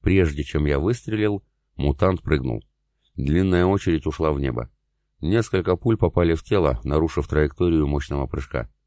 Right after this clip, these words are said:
Не попади я в него, приземлился бы прямо на меня. А так упал в бассейн, создав кучу брызг. Отступив ближе к коттеджу, решил подождать.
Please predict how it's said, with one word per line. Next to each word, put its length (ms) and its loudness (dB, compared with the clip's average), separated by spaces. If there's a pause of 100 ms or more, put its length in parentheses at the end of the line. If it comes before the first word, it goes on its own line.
(460)
Не 160 0
попади 400 0
я 160 2
в 60 -4
него, 360 0 (320)
приземлился 680 2
бы 140 0
прямо 320 2
на 100 0
меня. 340 -2 (380)
А 160 -4
так 220 -4
упал 260 0
в 80 -6
бассейн, 460 -2
создав 420 -2
кучу 260 -4
брызг. 340 -6 (760)
Отступив 540 -2
ближе 280 0
к 60 -14
коттеджу, 560 -4
решил 300 -4
подождать. 500 -4